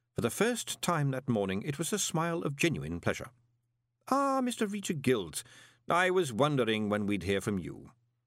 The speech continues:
You have been so uncharacteristically silent. I read your recent article in the Times with great interest. You are passionate about freedom, I gather.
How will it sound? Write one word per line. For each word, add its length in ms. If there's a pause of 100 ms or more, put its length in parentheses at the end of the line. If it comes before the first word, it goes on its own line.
(160)
You 140
have 140
been 240
so 320
uncharacteristically 1300
silent. 680 (720)
I 100
read 260
your 120
recent 360
article 360
in 80
the 80
Times 500
with 200
great 380 (100)
interest. 640 (520)
You 100
are 120 (160)
passionate 480
about 240
freedom, 380
I 80
gather. 320